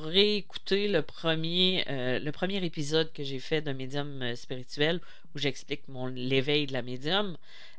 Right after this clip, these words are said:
Euh, moi, ça a été une, j'ai eu une, une, une période de vie jusqu'à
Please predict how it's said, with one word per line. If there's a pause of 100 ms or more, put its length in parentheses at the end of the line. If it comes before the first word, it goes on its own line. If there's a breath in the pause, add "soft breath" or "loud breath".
(120)
Euh, (960)
moi,
ça
a
été
une, (300)
j'ai
eu
une,
une,
une
période
de
vie (540)
jusqu'à